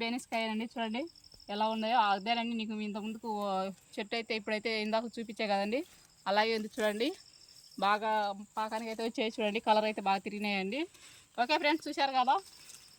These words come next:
ఇదేనండి మా జీవితం వచ్చేసి. మేమైతే ఇక్కడ నీళ్ళు పట్టుకుంటూ చెట్లు అయితే ఇలా పెంచుకు-, అదేనండి, ఇంకా చెట్లు వచ్చేసి బాగా పెరగాలని, బాగా నీళ్ళు పడుతూ,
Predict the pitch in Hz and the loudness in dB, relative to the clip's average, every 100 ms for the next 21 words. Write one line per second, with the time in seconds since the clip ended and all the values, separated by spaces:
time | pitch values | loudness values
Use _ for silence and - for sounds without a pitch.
0 | - - - 220 254 277 254 240 220 202 | -20 -20 -8 -2 2 2 2 4 2 2
1 | 240 247 226 226 220 226 220 208 208 214 | -2 -2 -2 -2 -2 -2 -2 -2 -2 -2
2 | 214 208 214 233 226 208 208 226 226 233 | -2 0 0 0 -2 -4 -4 -4 -4 -6
3 | 208 214 214 220 214 214 220 214 - 226 | -6 -2 -2 0 0 0 0 -2 -4 -2
4 | 185 196 226 208 262 320 - - - 208 | 0 0 -2 0 -2 -4 -16 -20 -14 -6
5 | 202 214 220 247 240 226 233 254 208 214 | -4 -4 -4 -4 -4 -2 -4 -4 2 2
6 | 214 233 208 214 208 214 208 202 208 214 | 2 0 0 2 2 2 4 4 4 0
7 | 214 202 - | -2 -2 -2